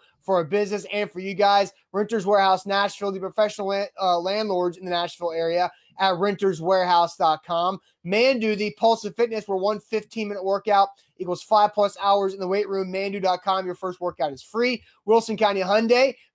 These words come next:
find your next ride at wilson county hyundai dot com in Lebanon. Calvin and Settle for your brand new hardwood floors and finishings. They are at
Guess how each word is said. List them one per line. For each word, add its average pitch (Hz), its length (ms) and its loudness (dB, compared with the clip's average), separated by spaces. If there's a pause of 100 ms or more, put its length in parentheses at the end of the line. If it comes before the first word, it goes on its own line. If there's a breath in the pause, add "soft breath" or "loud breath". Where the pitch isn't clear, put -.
find 202 240 2
your 233 100 2
next 240 300 2
ride 202 240 4
at 208 80 -4
wilson 190 320 -4
county 185 240 -4
hyundai 185 320 -2
dot 175 220 0
com 170 240 -4
in 147 100 -12
Lebanon. 226 500 2 (320 soft breath)
Calvin 240 340 2
and 208 120 -4
Settle 226 260 2
for 202 140 -4
your 196 60 -2
brand 208 240 0
new 220 100 -2
hardwood 208 480 2
floors 214 400 0
and 175 140 -6
finishings. 208 440 -8
They 226 280 0
are 196 240 0
at 185 180 -6